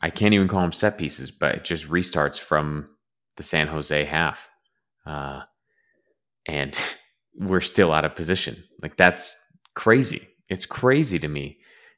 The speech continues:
that we are out of position in those situations. Um, so part of it is you have to tamp down on those goals. Uh, and I don't know that there's any other explanation than the ones that I've already given so many times,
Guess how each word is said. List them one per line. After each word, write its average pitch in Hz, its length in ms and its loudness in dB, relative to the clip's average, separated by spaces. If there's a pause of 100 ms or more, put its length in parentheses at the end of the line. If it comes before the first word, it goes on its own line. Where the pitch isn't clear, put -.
(100)
that 73 160 -2
we 85 140 2
are 85 100 4
out 87 220 6
of 92 80 -2
position 92 560 -4
in 82 140 -4
those 76 180 -4
situations. 80 640 -4 (800)
Um, 71 480 -6 (1040)
so 80 560 2 (1500)
part 98 220 10
of 98 100 6
it 95 80 10
is 107 320 6
you 85 120 2
have 82 180 -2
to - 100 -6
tamp 85 320 -2
down 85 360 0
on 76 220 -8
those 76 220 -4
goals. 87 480 0 (500)
Uh, 67 340 -6
and 78 120 0
I 78 80 4
don't 78 300 2
know 82 180 4
that 87 120 2
there's 85 200 -2
any 82 140 0
other 80 240 0
explanation 80 540 -4
than 71 80 -8
the 71 160 -8
ones 76 260 -6
that 71 100 -6
I've 71 140 -4
already 78 220 0
given 78 320 -2
so 73 160 -6
many 76 140 -6
times, 82 460 -2